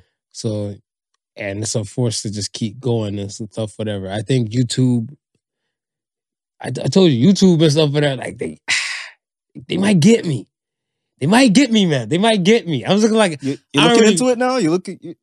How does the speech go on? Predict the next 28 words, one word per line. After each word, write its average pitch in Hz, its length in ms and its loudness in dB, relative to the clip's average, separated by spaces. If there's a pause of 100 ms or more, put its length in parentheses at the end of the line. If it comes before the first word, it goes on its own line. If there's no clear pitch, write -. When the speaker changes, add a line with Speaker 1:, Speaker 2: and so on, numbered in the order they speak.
(140)
Speaker 1:
I, 190 200 -4
like, 196 280 -2
they, 202 120 2
they 185 160 0
got 220 140 -2
me 220 100 0
dangling 202 460 0
and 185 80 0
stuff. 175 200 -2
Like, 147 140 0
they 185 80 0
already 214 200 0
wanna 196 200 0
do 165 220 0
this 196 160 0
subscription 180 640 -6
thing 196 140 -4
and 196 80 -2
stuff, 180 240 -4
whatever. 190 220 -2
I 175 80 -2
look 175 160 -4
at 165 60 -4
stuff 156 160 -4
like, 120 240 -8
yo, 123 100 -6
YouTube, 151 600 -6 (800)
like, 123 220 -10